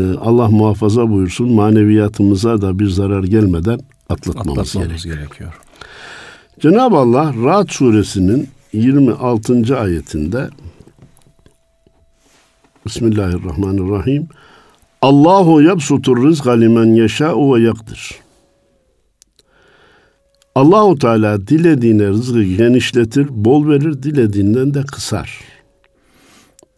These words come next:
Speaker 1: "Ve ferihu bil hayatid dünya." İnsanlar rızıkları genişleyince, geçimleri çok rahat olunca sevinirler. Dünya hayatına karşı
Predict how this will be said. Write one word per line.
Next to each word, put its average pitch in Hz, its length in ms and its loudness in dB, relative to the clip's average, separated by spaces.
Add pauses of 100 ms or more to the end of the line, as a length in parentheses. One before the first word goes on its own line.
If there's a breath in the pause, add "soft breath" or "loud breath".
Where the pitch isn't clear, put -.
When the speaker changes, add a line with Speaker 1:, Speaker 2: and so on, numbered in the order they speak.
(1600 soft breath)
Speaker 1:
"Ve 151 160 2
ferihu 175 720 2
bil 156 100 6
hayatid 123 640 0
dünya." 87 480 -2 (680)
İnsanlar 180 640 2 (220)
rızıkları 165 540 0
genişleyince, 135 1040 0 (460)
geçimleri 123 580 -2
çok 113 280 -4
rahat 117 300 -2
olunca 156 400 0
sevinirler. 113 800 0
Dünya 107 360 0
hayatına 101 680 -6 (160)
karşı 131 480 -4